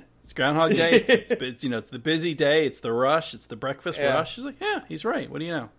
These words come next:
Speaker 1: All right.
Speaker 2: Yeah.
Speaker 1: What am I gonna do? Stand here and chit chat all day? Let's go."
Speaker 2: Yeah.
Speaker 1: She's all
Speaker 2: <laughs>
Speaker 1: business. I like Alice. No
Speaker 2: And
Speaker 1: nonsense.
Speaker 2: I, I, I, uh, yeah, I like, I like, you know, the people. I think second fifty-four, Tom's son looks
Speaker 1: Mm-hmm.
Speaker 2: at the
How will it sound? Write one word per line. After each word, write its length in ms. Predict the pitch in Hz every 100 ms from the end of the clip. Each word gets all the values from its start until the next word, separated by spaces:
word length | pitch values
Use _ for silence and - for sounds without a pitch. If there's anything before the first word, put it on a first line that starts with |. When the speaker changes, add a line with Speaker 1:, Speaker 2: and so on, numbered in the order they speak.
| _ _
Speaker 1:
All 100 | 160
right. 280 | 131 120 151
Speaker 2:
Yeah. 220 | 156 135 123 _ -
Speaker 1:
What 100 | 156
am 80 | 156
I 40 |
gonna 120 | 151
do? 200 | 135 95 - _
Stand 240 | - 131 127
here 80 | 120
and 80 |
chit 160 | - 156
chat 200 | - 175
all 140 | 180
day? 280 | 185 196 196 -
Let's 120 | -
go." 200 | - 104 _ _ _ _ -
Speaker 2:
Yeah. 240 | 139 127
Speaker 1:
She's 140 | 127 226
all 180 | 185 214
Speaker 2:
<laughs> 0 |
Speaker 1:
business. 300 | 190 123 -
I 80 |
like 160 | 175 208
Alice. 540 | 107 95 - - - _ _ _ -
No 100 | 156
Speaker 2:
And 140 | 226
Speaker 1:
nonsense. 260 | 233 240 269 208
Speaker 2:
I, 200 | 240 247 214
I, 300 | 226 233 208
I, 20 |
uh, 340 | 208 202 196 -
yeah, 140 | 226 208
I 20 |
like, 320 | 240 285 277
I 60 | 233
like, 260 | 247 240
you 80 | 226
know, 280 | 214 202 196 - _ _ -
the 100 | 175
people. 800 | - 233 - 214 196 196 180 - _ _ _ _ _ _ _ _ _ _ _ _ _
I 40 | -
think 120 | 196
second 320 | - 202 170
fifty-four, 720 | - 175 160 - 165 151 143 135
Tom's 320 | 160 147 139
son 220 | - 139
looks 140 | 127 113
Speaker 1:
Mm-hmm. 40 |
Speaker 2:
at 40 |
the 80 | 120